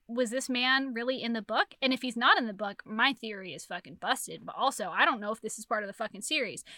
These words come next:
Mind you, as a note there, I have tragic news. These books are no longer available on Kindle Unlimited or on ebook format at all, as far as I can tell.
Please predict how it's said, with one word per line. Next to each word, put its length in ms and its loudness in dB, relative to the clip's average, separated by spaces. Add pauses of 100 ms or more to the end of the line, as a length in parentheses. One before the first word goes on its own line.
(200)
Mind 400 2
you, 280 8
as 180 2
a 40 0
note 320 4
there, 280 -6 (240)
I 100 4
have 160 2
tragic 420 -4
news. 420 0 (1040)
These 220 6
books 240 6
are 60 8
no 180 6
longer 320 6
available 360 6
on 160 -2
Kindle 260 -2
Unlimited 560 -4
or 340 6 (260)
on 140 8
ebook 340 0
format 460 2 (240)
at 120 2
all, 260 10
as 120 -2
far 140 4
as 100 0
I 140 6
can 140 0
tell. 360 -4